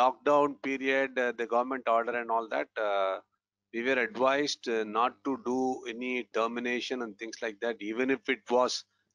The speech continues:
any other disciplinary procedure apart from this covid. But now, is it possible to go ahead? Or there is a confusion among some colleagues of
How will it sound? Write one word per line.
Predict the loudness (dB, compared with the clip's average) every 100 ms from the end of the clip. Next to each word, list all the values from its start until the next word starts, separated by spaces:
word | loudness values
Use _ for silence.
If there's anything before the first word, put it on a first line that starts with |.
| -8
any | -4
other | -2 -2
disciplinary | -4 -6 -6 -8 -8 -8 -8 -6 -8 -10
procedure | -10 -8 -8 -8 -10 -10 _ _ -20 -20 -20 _ -20 _ -14
apart | 0 0 0
from | -10
this | -10 -8 -10 -10
covid. | -4 -2 -2 _ _ _ _ _ _ _ _ _
But | -6 -2
now, | 2 6 6 6 6 2 _ _ -20 _ _ -6
is | -6
it | -4 2
possible | 2 0 -8 -8
to | -2
go | 0
ahead? | 2 0 -6 _ _
Or | 0 0 0
there | 0
is | 2
a |
confusion | 0 -2 0 -2 2 0
among | 0 -2
some | -2 -2 -2
colleagues | -2 -2 -2
of | -4